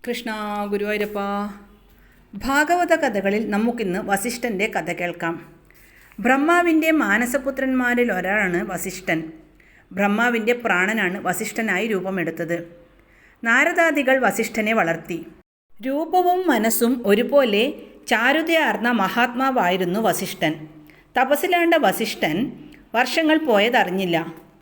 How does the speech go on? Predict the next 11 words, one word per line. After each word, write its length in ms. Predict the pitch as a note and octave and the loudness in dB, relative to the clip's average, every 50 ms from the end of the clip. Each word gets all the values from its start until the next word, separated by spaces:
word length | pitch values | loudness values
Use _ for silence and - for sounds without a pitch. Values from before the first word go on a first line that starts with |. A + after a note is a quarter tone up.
| _ _ _ _ _ _ _ - | _ _ _ _ _ _ _ -4
ആ 120 | A#3+ C#4+ | -2 -2
കാലത്ത് 680 | D4+ - C#4 A3+ G3+ G3 G#3 G#3 G#3 - E3+ E3 A#3+ D4+ - - - - - - - - | 0 2 2 2 2 2 0 -2 -2 -2 -2 0 0 -2 -4 -8 -16 -20 -20 -16 -6 0
ബ്രഹ്മാവിൻ്റെ 600 | G#3 A#3+ B3 C4 D4+ E4 E4 E4 D#4+ D#4+ E4 E4 | 2 2 4 4 4 4 4 4 4 4 4 4
വികാരത്തിൽ 640 | D#4 B3 G#3+ - G#3 A3 B3 C4 C#4 C#4 C#4+ C4+ | 2 0 0 2 2 2 2 2 2 2 2 2
നിന്ന് 360 | A#3 F#3+ F#3 F#3 G3 A#3 C#4+ - - - - - - - - _ - | 2 2 2 0 0 -2 -2 -6 -8 -16 -20 -20 -20 -20 -10 _ 0
ഒരു 280 | C4 D#4+ F4 F4+ - - C#4 | 2 2 2 0 -2 0 0
പെൺകുഞ്ഞ് 420 | B3 A#3+ B3 C4 B3 D4+ B3+ C4 | 0 2 2 2 2 4 2 2
ജനിച്ചു. 540 | B3+ A3+ A3 F#3 F3 F3 F3+ - - E3 D#3 - - - - - - _ _ _ _ _ _ - | 2 2 0 0 0 -2 -2 -2 -2 -2 -2 -4 -10 -16 -18 -20 -20 _ _ _ _ _ _ -6
ജനിച്ചുടനെ 720 | A3 C4 C#4+ D4+ E4 D#4 D#4+ F4+ F4 D4+ B3+ G#3+ A3 B3+ A#3+ A#3 | 0 2 2 4 4 2 2 2 2 2 2 2 0 0 0 0
അവൾ 260 | G#3 G3 G#3+ A#3+ A#3 | 0 2 2 4 4
വളർന്നു. 560 | G3+ F3 E3+ F3 F3+ F#3 F#3+ E3+ E3 F3+ - | 2 2 2 2 2 0 -2 -2 -2 -6 -12